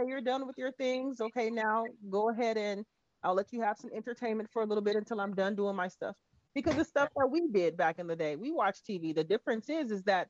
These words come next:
the stuff that we consumed was, was a little bit more,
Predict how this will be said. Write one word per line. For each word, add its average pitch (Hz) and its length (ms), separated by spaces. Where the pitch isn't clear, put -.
the 175 100
stuff 226 320
that 202 160
we 202 100
consumed 254 720
was, 185 440
was 190 220
a 196 60
little 220 220
bit 208 180
more, 190 480